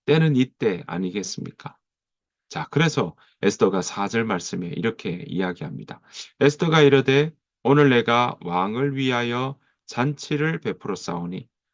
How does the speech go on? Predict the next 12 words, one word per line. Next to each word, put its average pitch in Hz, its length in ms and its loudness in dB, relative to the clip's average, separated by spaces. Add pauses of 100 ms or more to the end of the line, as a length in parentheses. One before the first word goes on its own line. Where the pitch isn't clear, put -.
(140)
왕이 117 500 4 (240)
좋게 151 680 -2 (100)
여기시거든 98 1000 -2 (320)
하만과 139 600 0
함께 143 420 -4
오소서." 95 600 -4
하니, 87 480 -10 (1120)
지금 156 440 2 (220)
에스더가 120 680 0 (220)
잔치를 107 760 -2
준비했다, 101 1040 -2
잔치를, 107 720 0